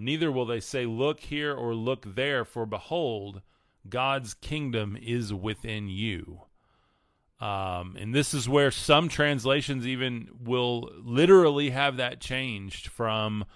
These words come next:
uh, if you go into the Greek translation and look at le-, like, the interlinear, which I do a lot of,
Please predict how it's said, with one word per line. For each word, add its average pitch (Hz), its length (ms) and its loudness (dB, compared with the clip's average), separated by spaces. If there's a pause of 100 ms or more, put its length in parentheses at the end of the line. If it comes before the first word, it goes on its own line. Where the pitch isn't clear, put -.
(400)
uh, 101 340 0
if 101 140 -6
you 113 100 -4
go 113 240 2
into 107 280 -4
the 104 100 -4
Greek 107 340 -6
translation 101 760 -6
and 92 120 -8
look 95 200 -10
at 104 120 -8
le-, 98 220 -8
like, - 160 -10
the 110 100 -14
interlinear, 101 960 -4
which 92 220 -10
I 95 100 -4
do 101 240 -2
a - 20 0
lot 95 300 0
of, 90 300 -10